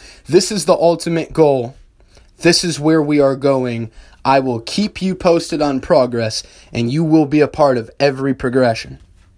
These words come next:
You are coming with us now. Dedicate yourself to this, and you will be with us, and you will go where we go. We will not stop.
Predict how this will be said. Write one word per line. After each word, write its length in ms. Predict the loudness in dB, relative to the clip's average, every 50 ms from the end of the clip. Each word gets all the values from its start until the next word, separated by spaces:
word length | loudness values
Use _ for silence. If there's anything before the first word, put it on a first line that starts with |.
| _ _ -20 _ -20 _ _ -6
You 200 | -2 2 4 4
are 120 | 4 2
coming 440 | 0 0 0 0 0 0 -2 -2 -2
with 180 | -2 -4 0 0
us 300 | 0 0 0 -2 -6 -6
now. 340 | -6 -8 -6 -8 -10 -12 _ _ -20 -20 -20 -20 -20 _ _ -10
Dedicate 540 | -2 2 2 4 4 2 0 0 -2 -2 -2
yourself 480 | -4 -6 -6 -2 0 0 0 0 0 -4
to 100 | -6 -2
this, 380 | 0 0 0 0 -4 -6 -8 -8 _ _ -20 -14 -6
and 200 | -4 -4 0 0
you 100 | 0 0
will 240 | 0 0 0 0
be 180 | 0 0 -2 0
with 220 | 0 -2 0 2
us, 300 | 2 2 2 2 -2 -6
and 120 | -6 -6 -4
you 140 | -2 -2 -2
will 380 | 0 2 2 4 4 4 2
go 260 | 2 2 2 2 2
where 280 | 0 -2 -2 -2 -2 -2
we 220 | -2 -2 -4 -4
go. 340 | -2 -2 -2 -4 -4 -8 -16 -20 _ _ _ _ _ _ _ _ -20 _ _ _ _ _ _ _ _ _ _
We 160 | 2 4 4
will 220 | 6 6 4 2 2
not 240 | 2 0 0 -4 -8
stop. 640 | -10 0 2 4 4 4 2 -2 -10 -18 _ -20